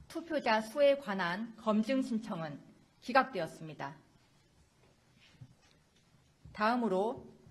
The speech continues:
일부 보도와 관련하여 헌법재판소의 입장을 말씀드립니다. 대통령 탄핵 심판의 심리 대상은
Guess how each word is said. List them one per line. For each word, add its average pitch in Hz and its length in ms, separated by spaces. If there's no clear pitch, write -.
일부 262 380
보도와 262 460
관련하여 208 680
헌법재판소의 220 880
입장을 190 680
말씀드립니다. 190 880
대통령 269 580
탄핵 302 300
심판의 220 680
심리 285 380
대상은 190 600